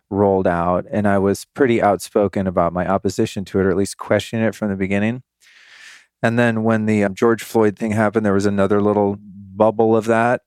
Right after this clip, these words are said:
because I wasn't towing the line and I wasn't doing what people told me that I should be doing.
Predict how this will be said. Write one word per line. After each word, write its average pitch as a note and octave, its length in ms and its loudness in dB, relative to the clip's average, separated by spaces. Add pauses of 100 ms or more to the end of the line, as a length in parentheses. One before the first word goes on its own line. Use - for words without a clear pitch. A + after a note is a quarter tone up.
because G#2 420 0
I G#2 380 2
wasn't G2 680 -2
towing A2+ 240 0
the A#2+ 80 0
line C3 280 2
and G2 100 -2
I G2 80 2
wasn't G2 360 -2
doing G2 280 0
what F#2+ 220 0 (200)
people G#2+ 220 -2
told F#2+ 180 -2
me F#2+ 60 -2
that F2+ 160 -2
I F2+ 80 0
should F2+ 240 -6
be F2+ 140 -2
doing. G#2 260 -4